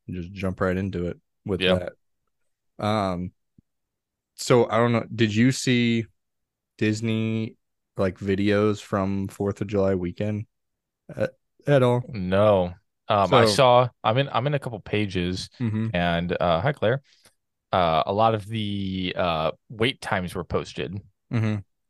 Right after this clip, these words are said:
Speaker 2: and it was like, you know, one day, this is so weird. One day it was packed, just, like,
Speaker 1: Right.
Speaker 2: horribly packed. But then the next day it was, no one was there.
Speaker 1: Yeah. So, like, I think overall over fourth of July weekend,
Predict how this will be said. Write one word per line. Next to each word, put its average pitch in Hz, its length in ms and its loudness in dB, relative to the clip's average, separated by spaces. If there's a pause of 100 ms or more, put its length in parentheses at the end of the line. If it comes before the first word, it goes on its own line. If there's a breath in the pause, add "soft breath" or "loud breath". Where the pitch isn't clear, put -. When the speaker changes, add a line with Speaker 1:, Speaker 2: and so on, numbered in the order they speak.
(120)
Speaker 2:
and 101 160 2
it 90 80 0
was 107 160 0
like, 120 100 2 (680)
you 107 120 -2
know, 95 360 0 (400)
one 113 340 0
day, 131 300 4
this 120 260 -8
is 113 120 -8
so 110 180 2
weird. 95 240 -2
One 110 240 -2
day 110 240 2
it 104 40 -4
was 95 220 -6 (160)
packed, - 800 -6 (240)
just, 127 220 0
like, 110 140 4
Speaker 1:
Right. 90 120 0 (360)
Speaker 2:
horribly 160 440 4
packed. 101 240 -2
But 107 100 -14
then 120 80 -6
the 113 60 -6
next 110 240 -4
day 110 140 4
it 95 60 0
was, 92 140 -4
no 98 140 -4
one 104 140 -4
was 95 120 -8
there. - 280 -6 (600)
Speaker 1:
Yeah. 117 220 4
So, 117 220 4
like, 107 260 2 (220)
I 113 100 2
think 139 300 0 (880)
overall 127 920 4
over 113 300 2
fourth 117 300 0
of 117 80 -4
July 107 300 2
weekend, 131 680 -2